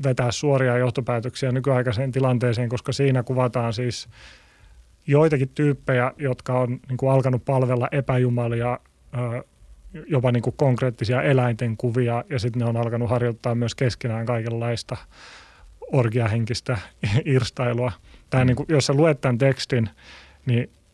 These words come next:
Speaker 1: ei tää nyt ainakaan niinku kuvaa mitään sellaista niinku rakastavaa samaa sukupuolta olevien kumppanuutta tai,
Speaker 2: Mm.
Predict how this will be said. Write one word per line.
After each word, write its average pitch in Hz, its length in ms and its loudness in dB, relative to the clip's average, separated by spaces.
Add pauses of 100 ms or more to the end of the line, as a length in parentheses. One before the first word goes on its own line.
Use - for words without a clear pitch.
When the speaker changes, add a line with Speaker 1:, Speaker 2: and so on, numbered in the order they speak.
Speaker 1:
ei 127 120 4
tää 123 180 4
nyt 127 140 2
ainakaan 127 380 4
niinku 120 300 0 (200)
kuvaa 123 300 4
mitään 117 380 0
sellaista 117 360 -2
niinku 120 200 -4
rakastavaa 120 680 -4
samaa 117 320 -4
sukupuolta 120 460 -6
olevien 117 440 -6 (200)
kumppanuutta 127 640 -4
tai, 127 220 -8 (340)
Speaker 2:
Mm. 110 240 2